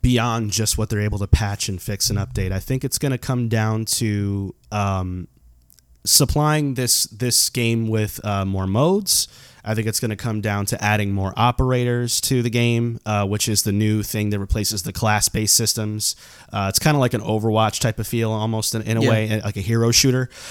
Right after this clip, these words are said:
Speaker 1: Uh, adding more of that kind of content in the game, keeping the game feeling fresh, adding new maps, adding new modes and match types is especially gonna be critical.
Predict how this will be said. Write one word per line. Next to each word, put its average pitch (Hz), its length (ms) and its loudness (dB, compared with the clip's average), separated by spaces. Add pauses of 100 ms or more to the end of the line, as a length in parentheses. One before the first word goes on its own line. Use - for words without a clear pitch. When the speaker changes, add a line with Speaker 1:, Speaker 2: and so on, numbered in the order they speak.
(240)
Speaker 1:
Uh, 101 440 4
adding 151 320 2
more 139 220 0
of 117 100 -4
that 104 240 -4
kind 123 200 -4
of 113 60 -8
content 123 480 -6
in 120 80 -4
the 120 80 -2
game, 117 240 -4
keeping 123 300 -4
the 120 80 0
game 113 180 0
feeling 110 300 -2
fresh, 107 480 -2
adding 110 320 2
new 107 100 2
maps, 104 400 2
adding 101 240 2
new 101 120 2
modes 101 480 2
and 98 120 2
match 101 240 0
types 139 420 2 (280)
is 104 120 -2
especially 120 540 2
gonna 135 160 -2
be 135 100 -2
critical. 151 540 -2